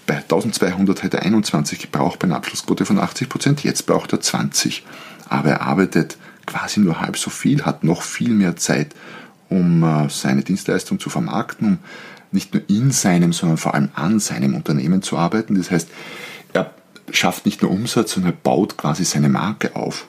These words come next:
und aus, was ja auch, äh, ganz extrem wichtig ist. Und, äh, schlimmstenfalls, äh, hat er mehr Freizeit und, äh, kann sich entspannen. Übrigens, falls es dich interessiert,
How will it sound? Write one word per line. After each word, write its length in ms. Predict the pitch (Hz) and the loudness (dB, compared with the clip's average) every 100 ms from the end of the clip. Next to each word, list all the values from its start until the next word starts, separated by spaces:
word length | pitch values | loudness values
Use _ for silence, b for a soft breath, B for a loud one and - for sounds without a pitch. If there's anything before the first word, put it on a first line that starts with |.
| - | -8
und 180 | 165 - | -6 -4
aus, 500 | - 104 175 - - B B B - | 2 4 4 0 -8 B B B -6
was 180 | 80 | -2
ja 120 | - - | 0 2
auch, 340 | 92 - - | 0 -4 -2
äh, 260 | 73 60 52 - | -2 -2 -6 -10
ganz 240 | - - - | -2 0 0
extrem 320 | - - 76 | -2 0 2
wichtig 300 | 95 - - | 0 2 2
ist. 160 | 190 - - - - - - - - - - - - B B B B B - | 2 0 -20 -20 -20 -20 -20 -20 -20 -20 -20 -20 -16 B B B B B -2
Und, 600 | 107 113 113 107 _ - | 4 4 4 -2 _ -2
äh, 340 | 117 107 107 - | 4 6 4 4
schlimmstenfalls, 760 | - 165 - - 101 107 - | 2 2 0 2 2 2 0
äh, 180 | - 98 - | 0 -2 -2
hat 200 | 110 - | -4 2
er 60 | |
mehr 100 | 104 | 2
Freizeit 540 | 82 - 85 - 95 - | 2 -2 -4 2 0 2
und, 360 | 90 - - | -4 -6 -8
äh, 120 | 78 76 | -6 -6
kann 160 | - | -6
sich 160 | - - | -8 -6
entspannen. 480 | - - - - - - B B B B | -6 -6 -8 -10 -14 -18 B B B B
Übrigens, 440 | - 110 107 - - - | 2 2 2 -2 -8 -14
falls 360 | - - 95 | -6 0 0
es 120 | 101 - | -2 -6
dich 160 | - | -2
interessiert, 640 | 98 - - - 90 110 | -2 -2 -4 0 2 2